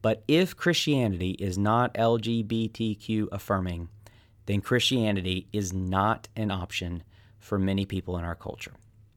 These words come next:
So let me take up the enormously important challenge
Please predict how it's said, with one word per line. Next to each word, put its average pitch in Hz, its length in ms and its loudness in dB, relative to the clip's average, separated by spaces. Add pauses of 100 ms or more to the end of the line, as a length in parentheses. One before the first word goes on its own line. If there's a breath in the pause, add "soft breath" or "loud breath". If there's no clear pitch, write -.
(960 loud breath)
So - 140 4
let 170 100 8
me 196 80 4
take 175 160 8
up 160 100 4
the 139 240 4
enormously 135 960 6
important 101 420 0
challenge - 560 -6